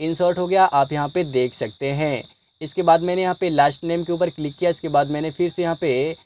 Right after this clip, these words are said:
ऐड वाले बटन के ऊपर क्लिक किया। इसके बाद मैंने यहाँ पे अपना एड्रेस सेलेक्ट किया, इसके बाद मैंने फिर से ऐड के ऊपर क्लिक किया।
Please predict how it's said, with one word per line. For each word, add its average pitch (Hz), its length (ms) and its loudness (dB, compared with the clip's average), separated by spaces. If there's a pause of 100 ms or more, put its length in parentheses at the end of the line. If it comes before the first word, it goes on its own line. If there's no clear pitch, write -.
(280)
ऐड 170 160 -4
वाले 170 240 2
बटन 156 280 -4
के 165 80 -4
ऊपर 170 160 -2
क्लिक 143 260 -6
किया। 139 420 2 (300)
इसके 165 240 -6
बाद 165 220 4
मैंने 180 180 -2
यहाँ 185 180 -2
पे 156 360 2 (320)
अपना 170 400 0 (160)
एड्रेस 147 360 0
सेलेक्ट 156 220 -6
किया, 180 160 -2
इसके 170 160 -4
बाद 143 220 2
मैंने 151 220 -4
फिर 170 180 -6
से 175 220 -6
ऐड 151 200 -4
के 170 60 -2
ऊपर 170 180 -4
क्लिक 139 280 -6
किया। 170 120 -2